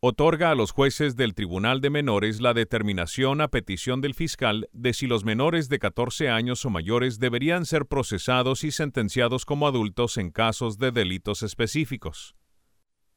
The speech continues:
Resumen del cálculo del analista legislativo del impacto fiscal neto sobre los gobiernos estatal y locales.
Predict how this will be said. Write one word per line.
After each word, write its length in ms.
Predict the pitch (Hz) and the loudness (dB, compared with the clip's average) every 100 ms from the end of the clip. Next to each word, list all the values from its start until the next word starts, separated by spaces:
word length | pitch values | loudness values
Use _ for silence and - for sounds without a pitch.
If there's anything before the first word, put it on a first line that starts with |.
| _ | _
Resumen 560 | - 127 127 170 190 185 | -2 0 2 2 2 4
del 160 | 139 104 | 2 4
cálculo 460 | 131 131 143 143 | 2 2 2 4
del 160 | 135 120 | 4 2
analista 500 | 104 90 139 - 165 | 2 0 -2 0 2
legislativo 680 | 156 165 165 165 160 107 117 | 2 0 0 0 0 2 2
del 140 | 113 | 2
impacto 460 | 98 82 143 - 175 | 2 2 2 0 -2
fiscal 460 | 180 160 170 165 | -2 -2 0 2
neto 320 | 147 110 131 127 | 2 2 0 0
sobre 280 | 151 117 | 0 0
los 160 | 110 95 | 0 -2
gobiernos 600 | 92 95 139 135 147 143 | 0 2 2 2 -2 -2
estatal 500 | 139 - 95 117 117 | -4 -4 -2 0 0
y 60 | 120 | 0
locales. 600 | 120 147 147 95 - | 2 2 2 -2 -8